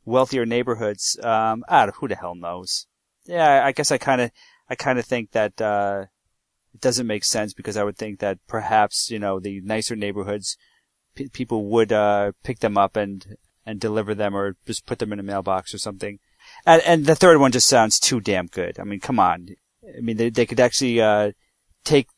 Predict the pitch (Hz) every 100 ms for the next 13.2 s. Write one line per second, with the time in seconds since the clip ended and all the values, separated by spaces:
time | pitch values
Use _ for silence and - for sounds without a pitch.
0 | - 147 113 - 151 135 131 120 123 143
1 | 104 - 131 - 147 139 135 123 113 113
2 | 123 135 117 117 107 104 - _ - 143
3 | 135 123 110 - 110 120 123 104 123 -
4 | 139 135 110 - 120 113 110 98 _ -
5 | - 120 113 - 113 117 107 113 - 110
6 | 123 131 - _ _ _ _ _ 135 160
7 | 151 139 117 101 - 110 110 98 101 104
8 | 110 110 - - 123 113 - 117 - 131
9 | 120 104 98 101 98 98 - 107 - 107
10 | 104 - _ _ _ _ _ 139 147 151
11 | 147 175 190 190 214 208 - 185 170 165
12 | 160 151 160 127 117 110 113 107 104 101
13 | 101